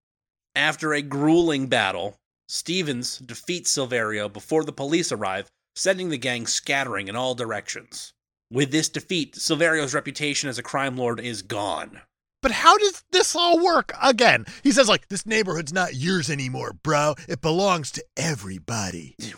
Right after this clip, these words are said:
Speaker 1: We all live here."
Speaker 2: I don't know how any of this works. I feel like this is like World War Two, the fighting far away, how they, like, they sign the armistice agreement. They're like, "Oh, this
Speaker 1: Yeah.
Speaker 2: is great." But, like, a week later, everyone's still fighting farther away because they haven't heard yet.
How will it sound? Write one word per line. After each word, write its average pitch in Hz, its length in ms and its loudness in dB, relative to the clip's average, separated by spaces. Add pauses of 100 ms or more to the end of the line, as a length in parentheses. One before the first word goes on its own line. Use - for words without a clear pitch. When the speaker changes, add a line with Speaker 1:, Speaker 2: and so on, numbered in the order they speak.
Speaker 1:
We 156 160 -8
all 165 300 0
live 127 320 -8
here." 107 680 -6 (360)
Speaker 2:
I 170 80 -4
don't 220 160 -4
know 233 80 0
how 180 240 -4
any 151 240 -6
of 135 80 -6
this 110 180 -6
works. - 500 -10
I 151 100 -6
feel 208 120 6
like 208 100 6
this 220 140 0
is 190 140 0
like 151 220 6 (460)
World 175 360 0
War 185 180 0
Two, 127 460 0
the 143 80 -2
fighting 170 400 0
far 147 360 4
away, 226 360 4 (220)
how 165 80 -2
they, 156 40 2
like, 135 220 0
they 135 120 2
sign 160 300 4
the 143 100 -4
armistice 139 400 -2
agreement. 147 460 -4
They're 127 120 -4
like, 117 200 -4
"Oh, 175 100 -4
this 240 120 0
Speaker 1:
Yeah. - 80 -2
Speaker 2:
is 185 80 -4
great." 147 280 6 (260)
But, 185 120 2
like, 147 120 2
a 139 80 0
week 160 220 0
later, 165 220 6
everyone's 139 280 0
still 156 160 0
fighting 131 400 0 (160)
farther 139 480 2
away 117 380 2
because 123 300 -6
they 104 80 -4
haven't 117 260 -2
heard 120 340 -4
yet. - 240 2